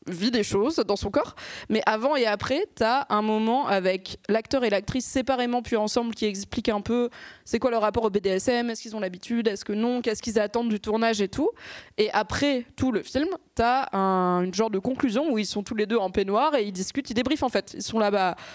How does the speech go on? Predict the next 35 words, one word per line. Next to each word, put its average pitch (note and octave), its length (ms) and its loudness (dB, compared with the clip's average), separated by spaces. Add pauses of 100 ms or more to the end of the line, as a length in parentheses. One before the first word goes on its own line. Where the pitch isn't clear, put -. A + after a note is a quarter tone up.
(160)
quand A#3 140 2
t'as A#3 100 2
fait A#3+ 160 0
ça, C4 540 2
il A3 80 -4
y G#3+ 80 4
a, F#3 80 2
genre G#3 180 2
par G3 80 2
exemple G#3+ 300 0
le G#3 60 2
mec A3+ 200 -2
il G3+ 40 -2
va F#3 120 2
dire, A#3 180 0
bah, F3+ 160 0
quand G3 120 -4
t'as G3 140 0
fait G3 120 0
ça, A3 400 2 (480)
t'avais G3+ 180 2
l'air G#3+ 140 2
d'avoir G3+ 280 2
mal, A3 240 2
mais G3+ 120 0
pas G#3 140 2
dans F#3+ 100 2
le F#3 60 0
bon F#3 180 -4
sens, E4+ 260 -6
genre G3+ 160 2
dans F#3 100 4
le F3 60 -2
mauvais G3 320 0
sens. - 260 -2